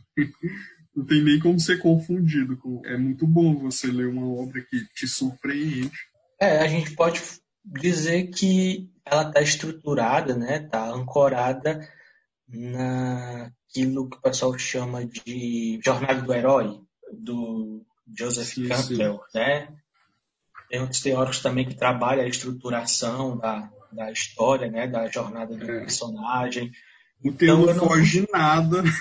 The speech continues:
Speaker 2: Não,
Speaker 1: <laughs> Não, não,
Speaker 2: eu
Speaker 1: não foge nada da jornada do herói, assim.
Speaker 2: Não,
Speaker 1: É.
Speaker 2: foge não. Isso aí eu,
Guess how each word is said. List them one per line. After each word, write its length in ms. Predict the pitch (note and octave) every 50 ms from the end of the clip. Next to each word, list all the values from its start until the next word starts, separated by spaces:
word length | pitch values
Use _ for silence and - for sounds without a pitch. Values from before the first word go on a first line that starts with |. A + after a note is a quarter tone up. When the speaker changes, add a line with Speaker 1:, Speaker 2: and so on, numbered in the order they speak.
| - - - -
Speaker 2:
Não, 360 | F3 D#3+ D#3+ - F3+ D#3+ D#3+
Speaker 1:
<laughs> 640 | F3 A3+ - - - - - D#3 D#3 D3+ D3 C#3+
Não, 240 | D3 D#3 D#3 D#3+ D#3
não, 120 | D#3 D#3
Speaker 2:
eu 120 | C#3 C#3+ D3+
Speaker 1:
não 140 | D3+ D3+ D#3
foge 460 | - D#3+ D#3 D#3 D#3+ E3 E3 D#3+ F3+
nada 340 | F#3 F#3+ F3+ E3 D#3+ E3 E3+
da 160 | D#3+ E3 E3+ E3
jornada 480 | D#3+ E3+ E3+ F#3+ F3 D#3+ D#3 C#3+ D3
do 100 | C#3+ D3 D#3
herói, 400 | D#3 E3+ E3+ D#3+ C3+ B2+ B2+ B2
assim. 380 | B2+ - - B2+ A#2+ A#2 A#2 A2 - D3+
Speaker 2:
Não, 200 | D3 C#3 C3+ C3
Speaker 1:
É. 160 | B2 A#2+ A#2
Speaker 2:
foge 300 | C3+ C3+ C3 B2+ C#3 D#3
não. 340 | E3 E3 D3 C3 B2+ B2 B2
Isso 320 | B2 B2+ B2+ - E3 D#3 C3+
aí 280 | B2+ B2 B2 B2+ B2+
eu, 240 | C3+ C#3 C#3 C#3+ D3